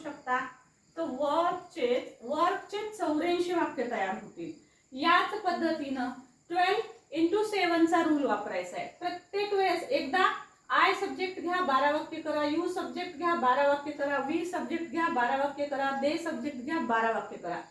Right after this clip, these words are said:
नंतर हीचे बारा, सीचे बारा, एटचे बारा. या पद्धतीनं बारा बारा वाक्य केले तर फक्त वर्क ह्या एका क्रियापदाचे चौऱ्याऐंशी वाक्य तयार होतात. मी इथं एवढे जे वर्क दाखवलेले आहेत, एवढे जरी वाक्य तुम्ही बनवले,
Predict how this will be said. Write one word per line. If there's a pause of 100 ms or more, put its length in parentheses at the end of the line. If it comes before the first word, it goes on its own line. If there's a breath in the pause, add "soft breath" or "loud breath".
(260 loud breath)
नंतर
हीचे
बारा,
सीचे
बारा, (120)
एटचे
बारा. (520 soft breath)
या
पद्धतीनं
बारा
बारा
वाक्य
केले
तर
फक्त
वर्क
ह्या
एका
क्रियापदाचे
चौऱ्याऐंशी
वाक्य
तयार
होतात. (460 soft breath)
मी
इथं
एवढे
जे
वर्क
दाखवलेले
आहेत, (100)
एवढे
जरी
वाक्य
तुम्ही
बनवले,